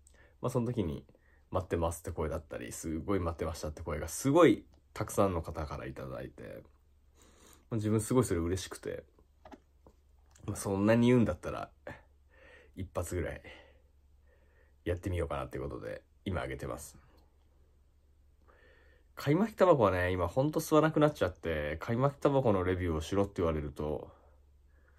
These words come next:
ちょっと難しいのが、難しいものがあるかなっていうふうには思ってるんですけど、まあ、テリアだったらね、テリアのメンソールだったら、あの、自分全然吸えるんで、それやったらまあ、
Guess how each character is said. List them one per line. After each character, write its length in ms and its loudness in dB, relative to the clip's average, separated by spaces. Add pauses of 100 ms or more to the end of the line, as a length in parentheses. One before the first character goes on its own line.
(540)
ち 100 -4
ょ 20 4
っ 20 2
と 100 -6
難 320 0
し 160 0
い 40 2
の 120 0
が、 100 -8 (340)
難 280 0
し 200 2
い 20 0
も 120 -2
の 100 -2
が 80 -4
あ 40 -4
る 80 -6
か 120 -6
な 100 -2
っ 60 -6
て 100 0
い 40 4
う 20 4
ふ 80 4
う 60 12
に 80 12
は 60 10
思 120 4
っ 40 -4
て 140 -4
る 60 -4
ん 20 -6
で 60 -10
す 100 -12
け 80 -6
ど、 220 -10 (560)
ま 160 2
あ、 40 4
テ 140 2
リ 140 10
ア 20 10
だ 80 8
っ 60 -8
た 100 -4
ら 80 -2
ね、 220 -6 (560)
テ 80 12
リ 60 12
ア 40 12
の 80 4
メ 120 6
ン 60 6
ソ 120 2
ー 20 4
ル 60 6
だ 60 4
っ 60 -10
た 100 -2
ら、 200 -6 (1300)
あ 20 -14
の、 140 -4
自 160 -4
分 160 -4
全 140 2
然 100 0
吸 200 0
え 60 10
る 120 2
ん 100 -4
で、 260 -10 (880)
そ 140 0
れ 40 4
や 20 4
っ 40 -2
た 80 2
ら 100 0
ま 300 -4
あ、 60 -20